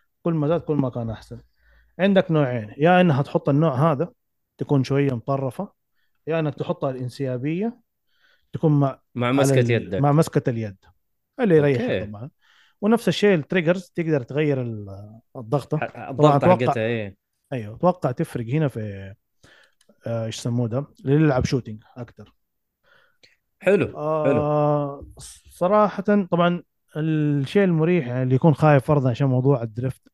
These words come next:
Speaker 1: أو حاجة،
Speaker 2: مم.
Speaker 1: اليد
Speaker 2: مم.
Speaker 1: تخرج، الجزء البلاستيك هذا يخرج،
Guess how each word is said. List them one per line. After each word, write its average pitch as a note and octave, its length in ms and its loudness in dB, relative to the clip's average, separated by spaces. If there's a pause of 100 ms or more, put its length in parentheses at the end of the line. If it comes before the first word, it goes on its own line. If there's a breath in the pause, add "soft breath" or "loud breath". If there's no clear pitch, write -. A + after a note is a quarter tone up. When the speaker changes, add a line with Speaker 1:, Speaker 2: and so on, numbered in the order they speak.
Speaker 1:
أو A2 100 -6
حاجة، C3 480 -2 (300)
Speaker 2:
مم. B2+ 60 -8
Speaker 1:
اليد D3 280 0 (420)
Speaker 2:
مم. A#2 80 -8
Speaker 1:
تخرج، A#2 380 -4
الجزء C3 280 0
البلاستيك A#2+ 440 -6
هذا B2+ 180 -2
يخرج، D#3+ 400 -10